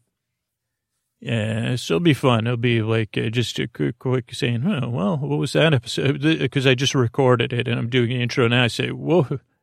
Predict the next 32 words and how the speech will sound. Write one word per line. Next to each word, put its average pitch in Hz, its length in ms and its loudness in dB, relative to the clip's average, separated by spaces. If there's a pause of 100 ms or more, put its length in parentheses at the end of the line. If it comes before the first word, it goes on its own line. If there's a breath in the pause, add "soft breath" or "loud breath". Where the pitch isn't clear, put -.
(180)
wait, 135 240 2
this 151 160 2
happened, 143 340 4
like, 123 140 0
seventeen 123 560 0
times. 117 500 0
Uh, 120 280 -2 (440)
huh, 190 220 -2
what 143 240 0
was 156 140 -2
that 170 200 2
episode 123 440 2
about, 117 380 0
uh, 123 280 -4 (560)
that 123 120 2
I 117 100 2
made? 117 420 0
Uh, 120 300 2 (600)
interesting 156 600 -2
title." 147 640 2
And 131 240 2
then 127 80 2
I 123 80 4
say, 131 220 0
"Well, 147 240 -2
interesting. 135 600 -2
I'm 123 100 -4
still - 260 -2
not 143 220 2
remembering 127 680 2
it." 120 200 -4
Uh, 120 280 -2